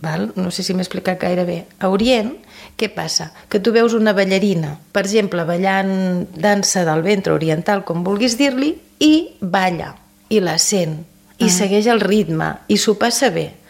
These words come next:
Speaker 2: Ahà.
Speaker 1: Aquí, doncs, ha arribat un punt, és això, que volem fer-ho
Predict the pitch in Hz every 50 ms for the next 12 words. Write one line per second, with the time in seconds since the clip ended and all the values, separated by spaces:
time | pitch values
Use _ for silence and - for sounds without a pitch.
0 | - - 196 180 190 180 175 - - - 302 320 311 320 330 320 285 302 311 -
1 | - - - - - - - - _ _ _ _ _ _ _ _ - 220 226 190
2 | - - - - - 233 247 262 262 262 254 269 269 254 254 240 247 262 277 277
3 | 277 339 403 - - - - - 240 233 247 240 247 - 233 196 208 214 202 214
4 | 220 240 254 269 - - 277 269 226 208 185 170